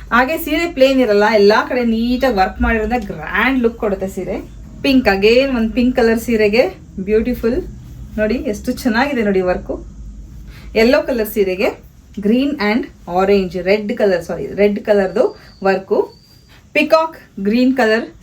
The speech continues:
ಸೀರೆ ನೋಡಿ, ಎಷ್ಟು ಬ್ಯೂಟಿಫುಲ್ ಆಗಿದೆ ವರ್ಕ್ ನೋಡಿ. ಆಲಿವ್ ಗ್ರೀನ್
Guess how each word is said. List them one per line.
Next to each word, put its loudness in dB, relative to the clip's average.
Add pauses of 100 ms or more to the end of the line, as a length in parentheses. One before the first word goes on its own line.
ಸೀರೆ 4
ನೋಡಿ, 2
ಎಷ್ಟು -2
ಬ್ಯೂಟಿಫುಲ್ 0
ಆಗಿದೆ -2
ವರ್ಕ್ -6
ನೋಡಿ. -4 (800)
ಆಲಿವ್ 2
ಗ್ರೀನ್ 2